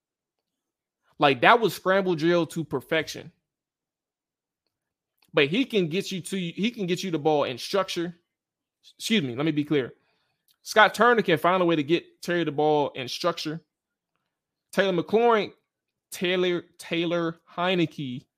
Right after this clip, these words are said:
can find a way to get Terry the ball within structure based on scheme, based on coverage.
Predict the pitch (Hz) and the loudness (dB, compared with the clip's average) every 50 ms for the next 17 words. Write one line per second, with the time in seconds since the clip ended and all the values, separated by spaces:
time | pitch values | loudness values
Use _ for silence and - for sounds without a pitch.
0 | _ _ _ _ _ _ _ _ _ _ _ _ - 170 160 147 - 190 185 190 | _ _ _ _ _ _ _ _ _ _ _ _ 0 0 0 4 6 6 6 6
1 | 180 175 170 170 160 151 131 151 165 156 - - _ - - - 196 214 214 202 | 6 4 4 4 2 2 4 4 4 4 4 -2 _ -16 -4 0 4 6 6 6
2 | 190 165 160 139 135 147 147 143 135 131 127 123 139 - _ _ _ - 151 147 | 6 4 4 2 4 2 2 2 2 0 0 -4 -6 -10 _ _ _ -10 -6 -2
3 | - 170 151 143 - - - 190 175 - - 156 143 139 - - _ _ _ _ | 0 0 0 -2 -4 -2 -2 -2 0 -2 -4 -6 -6 -6 -8 -14 _ _ _ _
4 | _ _ _ _ _ _ _ _ _ _ _ _ - 165 170 160 - - 175 165 | _ _ _ _ _ _ _ _ _ _ _ _ 2 2 2 2 2 2 2 2
5 | 151 - - - 196 190 180 170 160 143 160 165 160 - - 170 160 151 147 - | 2 0 -2 -2 0 0 2 2 2 2 2 2 2 2 0 0 -2 -2 -2 0
6 | - 190 170 135 143 135 113 - - - - | 0 0 0 0 -2 -8 -10 -12 -16 -20 -20